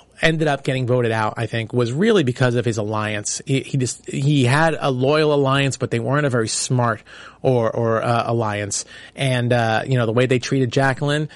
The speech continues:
perfect example. Uh, here's an example of Reed putting a lot of weight on Keith. Reed knows that Keith is not, uh, i-, is not as keen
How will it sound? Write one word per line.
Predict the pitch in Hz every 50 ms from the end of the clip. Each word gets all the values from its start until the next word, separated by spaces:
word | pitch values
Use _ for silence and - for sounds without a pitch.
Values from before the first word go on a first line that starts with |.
| - _ -
perfect | - 151 131 - 139 127 -
example. | 131 117 104 120 120 117 113 - 110 - - - - - - - -
Uh, | - - 139 135 131 131 123
here's | 131 135 120 160 180 190 180
an | 214 208
example | 165 139 165 156 - 160 156 -
of | - 147 139 131 120 123 127
Reed | 143 160 175 165 135
putting | - - - - 170 165 175 170 160
a | - 143 135
lot | 135 131 127 131 135 139 -
of | 135 131 110 113
weight | 113 117 131 131 131 131 127 - _ -
on | 127 123 120 113 110 110
Keith. | - - - 117 110 110 _ _ - - - - - - - _ _ _ _ _ _ - -
Reed | 135 139 185 214 220 180 143
knows | 131 127 131 139 147 151 165 175 180 - -
that | 135 123 120 -
Keith | - - 147 147 135 -
is | - - 113 110
not, | 113 120 123 127 135 135 131 127 - _ _ _ -
uh, | - 123 117 113 107 107 104 104 104 - - _ - - _ - _ _ -
i-, | 180
is | 180 196 - 190 165 160
not | 196 196 190 185 180 -
as | - 160 151 135 -
keen | - - - 165 160 147 127 117 107 117